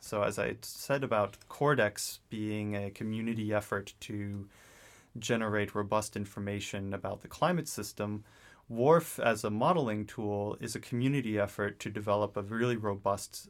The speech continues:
uh, modeling system to work at the kinds of scales and, um, both temporal and spatial that we're interested in, in reproducing. And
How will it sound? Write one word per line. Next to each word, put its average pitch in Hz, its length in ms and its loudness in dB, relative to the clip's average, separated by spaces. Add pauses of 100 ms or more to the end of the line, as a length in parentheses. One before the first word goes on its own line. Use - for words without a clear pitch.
(160)
uh, 101 180 -8
modeling 101 600 0
system 110 520 -8
to 107 260 -4
work 117 340 2
at 131 100 0
the - 60 -6
kinds 107 420 -6
of 101 240 -8 (540)
scales 113 880 2
and, 101 680 -4 (100)
um, 98 800 -6
both 104 200 -4
temporal 117 420 0
and 104 100 -4
spatial 123 500 0
that 98 300 -6
we're 104 240 -2
interested 101 480 -8
in, 98 260 -8
in 101 140 -6
reproducing. 104 760 -6 (640)
And 113 580 2